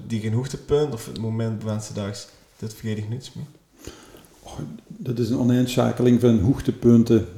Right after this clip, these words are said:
Speaker 2: die ze nooit meer vergeet. Maar om even bij de kachelpiepers te blijven, eh, de manier wie de kachelpiepers zich over een hoeglustigheid ontfermen. En dan wil ik vooral mijn,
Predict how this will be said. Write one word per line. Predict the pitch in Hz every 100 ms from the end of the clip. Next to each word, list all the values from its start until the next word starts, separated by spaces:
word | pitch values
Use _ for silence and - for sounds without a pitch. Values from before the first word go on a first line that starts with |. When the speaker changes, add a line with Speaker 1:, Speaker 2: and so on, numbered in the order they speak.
| - 104
Speaker 2:
die | 104
ze | 104 120
nooit | 117 113
meer | 127
vergeet. | 110 117 110 117 - - - - - -
Maar | 127
om | 123
even | 123 113 131
bij | 117
de | 120 117
kachelpiepers | 135 131 131 - 120 123 -
te | 110
blijven, | 117 113 104 107 113 -
eh, | 120 - - - _ _ _ _ _
de | 123
manier | 123 127 131 131
wie | 123 123 - 147
de | 120
kachelpiepers | - 135 135 143 131 123 127 117 - 139 143
zich | - 110
over | - 123 113
een | 117 117 82
hoeglustigheid | 98 139 139 123 117 120 120 117
ontfermen. | 120 110 123 127 127 117 - - - _ - -
En | 120
dan | 117 117 - - _ _
wil | 135 127
ik | 117
vooral | - 123 123 123 98 85 76 -
mijn, | - 117 120